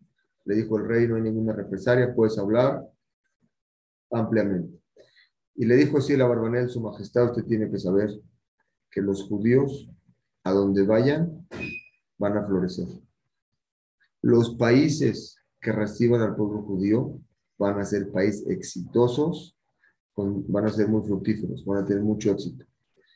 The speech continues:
Sin embargo, ustedes van a caer. Y van a ser el hazmerreír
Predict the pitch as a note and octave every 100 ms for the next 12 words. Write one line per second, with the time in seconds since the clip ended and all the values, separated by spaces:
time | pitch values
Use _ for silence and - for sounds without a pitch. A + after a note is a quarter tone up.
0 | _ - F#2+ G2 G2+ A2 B2 A#2+ G#2+ -
1 | A2 A#2+ E3 F3+ - _ _ _ _ _
2 | _ _ _ _ G2 G2 G2+ G2+ - E2
3 | E2+ - - _ _ _ _ _ _ _
4 | _ _ _ _ _ - G#2 A#2+ C3 A#2
5 | - A#2+ A#2 G#2 G#2 G#2 G2 A2+ E3+ G#3+